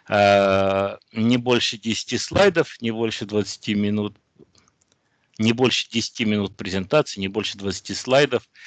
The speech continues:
и не меньше тридцати, э,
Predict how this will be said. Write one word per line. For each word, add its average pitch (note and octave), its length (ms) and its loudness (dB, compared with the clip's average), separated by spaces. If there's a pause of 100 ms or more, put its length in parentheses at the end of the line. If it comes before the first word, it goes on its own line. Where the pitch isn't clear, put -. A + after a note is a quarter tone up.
(240)
и A2 400 2
не G#2+ 180 2
меньше A2 640 0 (120)
тридцати, G#2+ 840 -2
э, F2+ 920 -2